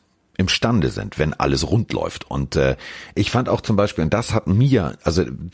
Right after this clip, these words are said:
so als Coach kannst du immer gucken, wie gut funktioniert mein System,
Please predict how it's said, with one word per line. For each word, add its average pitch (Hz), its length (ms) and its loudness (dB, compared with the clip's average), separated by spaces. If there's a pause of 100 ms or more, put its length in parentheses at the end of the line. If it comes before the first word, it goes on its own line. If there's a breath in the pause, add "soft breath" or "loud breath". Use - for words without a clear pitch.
(280)
so 110 120 2
als - 160 -4
Coach 135 280 0
kannst 117 220 0
du 101 60 2
immer 92 120 2
gucken, 95 360 2
wie 110 100 2
gut 110 220 -2
funktioniert 92 640 2
mein 73 260 2
System, 95 480 0